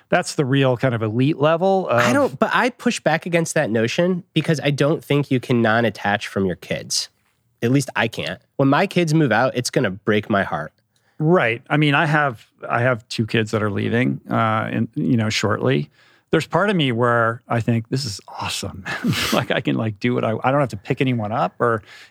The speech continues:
Speaker 1: any of that. And of course, I'm gonna miss them and I'm gonna, you know, I'm gonna mourn what used to be. But that disorder is allowing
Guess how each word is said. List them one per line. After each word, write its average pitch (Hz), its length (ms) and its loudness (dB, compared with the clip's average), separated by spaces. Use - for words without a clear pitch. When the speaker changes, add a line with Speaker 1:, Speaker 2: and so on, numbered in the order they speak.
Speaker 1:
any 131 140 2
of 120 80 0
that. 147 180 2
And 165 100 -4
of 151 100 -8
course, 233 200 0
I'm 156 120 0
gonna 139 160 2
miss 139 240 -2
them 123 240 0
and 123 80 2
I'm 120 100 2
gonna, 123 380 0
you 135 120 0
know, 123 80 4
I'm 117 120 2
gonna 113 300 0
mourn 127 680 2
what 131 280 2
used 135 420 0
to 123 60 0
be. 123 540 0
But 127 320 0
that 127 340 0
disorder 127 880 0
is 113 140 -2
allowing 123 720 2